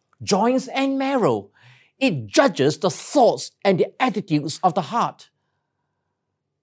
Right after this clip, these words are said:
But you say, "Pastor, this verse only tells us that the, the, the word of God is like a double-edged sword, ma." True, these are the purists. Let's reference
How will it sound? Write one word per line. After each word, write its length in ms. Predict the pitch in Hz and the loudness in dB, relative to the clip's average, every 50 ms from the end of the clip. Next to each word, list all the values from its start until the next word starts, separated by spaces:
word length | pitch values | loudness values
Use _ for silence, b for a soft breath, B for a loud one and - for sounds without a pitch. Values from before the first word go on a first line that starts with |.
| _ _ | _ _
But 120 | - 151 143 | -8 -4 -2
you 80 | 139 | -2
say, 180 | 123 - 190 175 | -2 0 -2 -2
"Pastor, 540 | - 143 156 151 - - 196 165 123 113 - _ _ _ _ _ _ _ _ _ _ _ _ _ _ _ _ _ _ _ _ _ _ _ _ _ - | 0 0 -4 -4 -2 -4 -4 -4 -4 -6 -12 _ _ _ _ _ _ _ _ _ _ _ _ _ _ _ _ _ _ _ _ _ _ _ _ _ 0
this 180 | - 214 202 | 0 0 2
verse 220 | - 175 196 190 180 | 4 2 2 2 2
only 220 | 160 170 190 190 | 2 0 0 0
tells 320 | - 147 180 190 185 190 - | 0 2 2 2 2 0 0
us 260 | 165 175 180 175 - | 0 0 0 0 0
that 260 | - 151 135 - _ b b b b b b _ _ - | -2 -2 -2 -2 _ b b b b b b _ _ -2
the, 260 | 131 123 120 117 117 _ _ - | 0 0 0 -2 -6 _ _ -4
the, 160 | 123 123 123 | -2 0 2
the 120 | 123 143 | 2 2
word 200 | 131 - 220 202 | 4 4 4 4
of 120 | 180 135 117 | 4 2 4
God 220 | 170 180 202 - | 4 2 2 2
is 180 | 175 - - - | 0 -2 -2 -2
like 540 | 156 160 170 170 185 170 202 196 156 - - _ - | -4 -2 0 4 4 4 4 4 2 -2 -14 _ -10
a 40 | 143 | -4
double-edged 600 | 131 139 139 151 143 180 - - 156 135 175 160 - | 2 2 2 4 2 0 0 0 -2 0 0 -2 -2
sword, 300 | - - 185 175 143 147 | 0 2 2 2 2 2
ma." 400 | 151 147 147 151 156 170 175 160 _ _ _ _ _ _ _ _ _ _ _ _ _ _ _ _ _ _ _ _ _ _ _ _ _ _ _ _ _ | 0 2 2 2 2 0 -2 -8 _ _ _ _ _ _ _ _ _ _ _ _ _ _ _ _ _ _ _ _ _ _ _ _ _ _ _ _ _
True, 500 | - - 104 95 90 104 135 392 440 440 _ _ _ _ _ _ _ _ | -16 -12 -10 -8 -6 -4 -4 -4 -6 -8 _ _ _ _ _ _ _ _
these 140 | 101 120 - | -10 -8 -6
are 100 | 104 92 | -6 -8
the 60 | 87 | -8
purists. 680 | - _ - 127 107 104 110 160 170 - - - - - _ _ _ _ _ _ _ _ _ _ _ _ _ _ _ _ _ _ _ _ _ _ _ _ _ _ _ _ _ _ _ _ _ _ _ _ - | -10 _ -4 -4 -2 -2 -2 -4 -6 -8 -10 -14 -16 -20 _ _ _ _ _ _ _ _ _ _ _ _ _ _ _ _ _ _ _ _ _ _ _ _ _ _ _ _ _ _ _ _ _ _ _ _ -6
Let's 220 | 277 285 269 - | -6 -6 -6 -4
reference 760 | 156 165 170 165 - 196 190 185 185 - - - - - - | -2 -2 -2 0 0 -2 -2 -2 -2 -8 -8 -12 -16 -18 -20